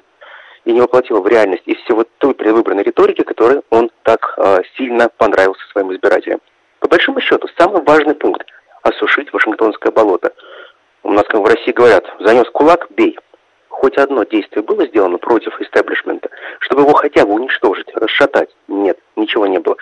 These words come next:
Наоборот, э, люди из истеблишмента пошли к правительству. Команда по сегодняшний день Трампа не создана, и эта команда ненавидит друг друга. Вот представьте, два человека, Тиллерсон и, э, как раз действующий президент Дональд Трамп,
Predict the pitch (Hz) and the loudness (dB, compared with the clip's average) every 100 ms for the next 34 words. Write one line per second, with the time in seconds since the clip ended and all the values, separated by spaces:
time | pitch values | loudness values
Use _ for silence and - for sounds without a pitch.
0 | - - - 110 120 135 104 - 98 101 | -10 -20 -4 0 2 4 2 0 2 4
1 | 110 131 - 113 101 - 135 147 143 160 | 4 0 -2 -4 -4 0 0 0 -2 -2
2 | 147 - - 98 104 - 107 95 - - | -4 -6 -6 -4 -4 -2 -2 -2 -8 -12
3 | - _ _ _ - - - - _ - | -12 _ _ _ -20 -20 -20 -20 _ -2
4 | 147 143 165 175 131 87 - 87 117 123 | 2 4 4 4 2 -2 -2 -4 -2 -2
5 | 110 - 120 113 104 120 123 113 110 - | -2 -4 -2 -2 0 0 0 -2 -2 0
6 | 107 85 87 - - - - 123 120 127 | 0 0 -6 -8 -12 -4 0 0 0 0
7 | 127 147 156 - 110 120 117 107 120 110 | 2 2 2 0 2 2 2 0 -2 -4
8 | 98 107 - - - 101 - - - - | -6 -8 -10 -10 -8 -8 -10 -18 -16 -14
9 | - 131 - - - - - 135 156 - | -2 0 0 0 0 0 0 0 0 2
10 | 135 95 - - - 214 151 - - - | 2 2 -4 -10 -6 0 0 -2 -10 -10
11 | _ _ _ _ _ - - 160 180 - | _ _ _ _ _ -10 0 2 0 -4
12 | _ 110 113 113 113 113 - - 131 - | _ 2 4 4 4 2 0 0 0 0
13 | - 123 - 113 - 117 110 107 - - | -4 -4 -2 -4 -4 -4 0 0 0 -2
14 | - 113 107 107 - | 0 2 2 2 0